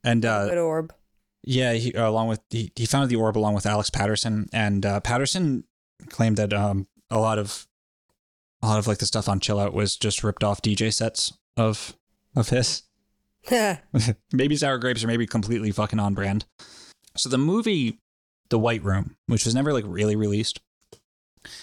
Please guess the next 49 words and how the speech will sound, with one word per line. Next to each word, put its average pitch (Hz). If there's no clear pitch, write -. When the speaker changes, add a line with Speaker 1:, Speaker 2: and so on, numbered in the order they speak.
Speaker 1:
it's -
about 147
Drummond 147
and 120
Cauty 110
getting 117
into 120
their 117
Ford 110
Time 101
Lord 95
and 110
driving 101
around. 156
It's 104
a 127
weird 170
art 127
road 110
movie, -
but -
it's 120
a 165
little 151
more 113
than 101
that. 95
It -
starts 180
with -
them 196
getting 143
into -
the -
car, 117
and 117
there's 110
a 107
solicitor 131
in 110
the 104
back, 98
a 113
legal 107
job. 98
He's 104
got 107
the -
paper. -